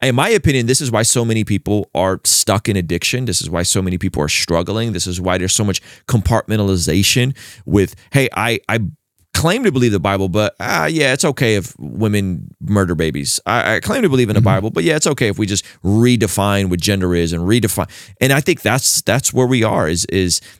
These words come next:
Speaker 1: a very interesting place that people are just confused. And it, perhaps there's a correlation with also the rise of the new atheism here, with people wanting to make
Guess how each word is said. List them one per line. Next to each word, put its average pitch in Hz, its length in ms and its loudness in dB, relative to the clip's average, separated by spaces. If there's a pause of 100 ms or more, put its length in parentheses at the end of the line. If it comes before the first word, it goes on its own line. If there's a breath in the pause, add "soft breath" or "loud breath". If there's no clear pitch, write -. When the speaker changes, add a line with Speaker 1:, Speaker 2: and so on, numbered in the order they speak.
Speaker 1:
a 101 80 2
very 131 460 2 (100)
interesting 131 440 0
place 117 480 0
that - 320 -2
people 131 260 2
are 131 60 4
just 117 160 0
confused. 110 720 0 (280 soft breath)
And 113 220 0
it, - 320 -6
perhaps 131 340 2
there's 131 140 0
a 120 40 -2
correlation 113 580 2
with 101 220 0
also 113 260 2
the 95 140 0
rise 98 400 0
of 95 100 -2
the 90 80 -2
new 98 320 2
atheism 120 600 4
here, 135 320 2 (260 loud breath)
with 95 180 0
people 113 360 2
wanting 107 340 0
to 98 120 0
make 101 380 -2